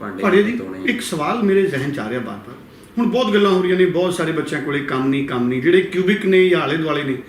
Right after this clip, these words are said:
Speaker 2: ਜੇ ਉਹ ਫ੍ਰੈਂਚ ਹੀ ਸਿੱਖਣ ਲੱਗ ਜਾਣ, ਮੈਨੂੰ ਲੱਗਦਾ ਉਹਨਾਂ ਨੂੰ ਪਾਰਟ ਟਾਈਮ ਕੰਮ ਦੀ ਲੋੜ ਹੀ ਨਹੀਂ, ਅੱਠ ਨੌ ਮਹੀਨੇ ਤਾਂ ਨਿਕਲ ਹੀ ਜਾਣਗੇ।
Speaker 1: ਸੋ ਪ੍ਰੋਬਲਮ ਉੱਥੇ ਵੀ ਆ ਜਾਂਦੀ ਹੈ। ਮੈਂ ਪਿਛਲੇ ਹਫ਼ਤੇ ਨਾ ਦੋ ਚਾਰ ਬੱਚੇ ਮਿਲੇ ਆ ਜਿਹੜੇ ਕੈਨੇਡਾ ਤੋਂ ਵਾਪਸ ਆਏ ਆਪਣੇ ਘਰ ਮਿਲਣ।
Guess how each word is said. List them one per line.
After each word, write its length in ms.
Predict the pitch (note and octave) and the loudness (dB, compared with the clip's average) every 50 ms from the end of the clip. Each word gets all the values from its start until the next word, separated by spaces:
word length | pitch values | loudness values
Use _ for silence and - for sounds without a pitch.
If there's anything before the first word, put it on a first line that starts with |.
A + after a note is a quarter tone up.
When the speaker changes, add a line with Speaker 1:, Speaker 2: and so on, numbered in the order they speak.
| - - - - - - - - - - - | -18 -20 -20 -20 -20 -20 -20 -20 -20 -16 -8
Speaker 2:
ਜੇ 120 | C3 D#3+ A#3 | -2 0 0
ਉਹ 100 | A#3+ - | 0 2
ਫ੍ਰੈਂਚ 320 | F#3+ F#3 F3 F3+ F3+ G3+ | 2 2 4 4 4 2
ਹੀ 60 | A#3+ | 2
ਸਿੱਖਣ 320 | G#3 G#3+ G3 - F#3+ G#3 G3+ | 2 0 0 2 4 4 4
ਲੱਗ 140 | F#3 F3 | 4 4
ਜਾਣ, 220 | F3+ F3 F#3+ G3+ G#3 | 4 4 4 4 4
ਮੈਨੂੰ 200 | G#3 G3+ G#3 G3+ | 4 4 2 2
ਲੱਗਦਾ 220 | G3+ G3+ G3 G#3 | 2 2 2 2
ਉਹਨਾਂ 140 | G#3 G#3 G#3 | 2 4 4
ਨੂੰ 80 | G#3 G3+ | 2 0
ਪਾਰਟ 240 | - G3 E3+ E3 | 0 -2 -2 0
ਟਾਈਮ 140 | - F#3 F#3+ | 2 2 2
ਕੰਮ 220 | F3+ F3 F3 F3+ F3+ | 4 2 0 2 2
ਦੀ 60 | F3+ | 2
ਲੋੜ 220 | E3 D#3 D3+ D#3+ | 2 2 2 2
ਹੀ 40 | E3 | 4
ਨਹੀਂ, 120 | F3 F#3 | 4 4
ਅੱਠ 160 | E3+ D#3+ - E3+ | 4 2 2 0
ਨੌ 100 | F#3 F3+ | 2 4
ਮਹੀਨੇ 200 | F#3+ F3 D#3+ D3+ | 4 2 2 2
ਤਾਂ 100 | D#3+ E3 | 0 -2
ਨਿਕਲ 220 | D#3 - - E3+ | -2 -2 -2 -2
ਹੀ 40 | E3+ | -2
ਜਾਣਗੇ। 320 | D#3+ E3 D#3+ E3 E3 - - - - - - | -2 -2 -4 -4 -6 -8 -14 -16 -20 -14 -8
Speaker 1:
ਸੋ 60 | - E3 | -8 -6
ਪ੍ਰੋਬਲਮ 460 | - - C3+ B2+ B2+ C#3+ D3+ D#3 D3 | -2 0 0 2 2 2 2 2 2
ਉੱਥੇ 200 | - - - D3 | 0 0 -2 0
ਵੀ 60 | C#3+ | 0
ਆ 100 | C3 A2 | 2 2
ਜਾਂਦੀ 280 | F#2 F2 E2+ F2+ F#2+ G2+ | 0 -2 -2 -2 -2 0
ਹੈ। 40 | |
ਮੈਂ 340 | G2+ A2+ A#2+ B2 C3 C#3 C#3 C3+ - - - | 0 2 2 4 4 2 2 0 -4 -6 -6
ਪਿਛਲੇ 300 | A#2+ - - B2 B2+ C3+ | -6 -4 0 0 0 0
ਹਫ਼ਤੇ 280 | C3+ B2 A#2+ - C3 | 0 -2 -2 -2 -2
ਨਾ 120 | B2 C3 C3 | 0 0 0
ਦੋ 160 | A#2+ A#2 A2+ | 0 0 -2
ਚਾਰ 180 | A2 A#2+ A#2 A#2 | -2 -2 -4 -4
ਬੱਚੇ 280 | A2 G2+ - - A#2+ | -4 -6 -6 -4 -4
ਮਿਲੇ 240 | A2 G#2 F2+ E2+ F#2 | -2 -2 -2 -4 -4
ਆ 40 | F#2+ | -4
ਜਿਹੜੇ 220 | G#2 A2+ A#2 C3 | -4 -2 -2 -2
ਕੈਨੇਡਾ 400 | - - A2+ A2 G#2 G#2 G2+ G#2+ | -2 -2 -4 -2 -2 0 -2 -2
ਤੋਂ 120 | G#2 A#2 A2+ | -2 -2 -2
ਵਾਪਸ 360 | G2+ - - G2+ G2+ - - | -2 -4 -4 -6 -8 -8 -8
ਆਏ 120 | F2+ F#2 | -8 -8
ਆਪਣੇ 240 | F#2 F#2 - F#2+ F#2+ | -8 -8 -8 -8 -8
ਘਰ 280 | - - G#2 G2 - - - - | -6 -6 -6 -6 -6 -8 -10 -10
ਮਿਲਣ। 220 | G2+ G2 F#2 E2+ | -8 -8 -6 -8